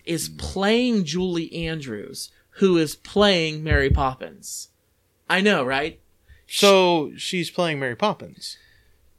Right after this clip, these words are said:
Speaker 1: But she's not playing Mary Poppins how she would portray Mary Poppins. She is doing an exact copy of Julie Andrews playing Mary Poppins. It's phenomenal.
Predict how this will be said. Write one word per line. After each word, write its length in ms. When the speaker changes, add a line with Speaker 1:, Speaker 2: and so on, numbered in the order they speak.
Speaker 1:
But 160
she's 340
not 320
playing 420
Mary 280
Poppins 500
how 220
she 340
would 220
portray 460
Mary 280
Poppins. 580
She 340
is 140
doing 320
an 60
exact 840
copy 600
of 160
Julie 500
Andrews 480
playing 540
Mary 240
Poppins. 480
It's 240
phenomenal. 720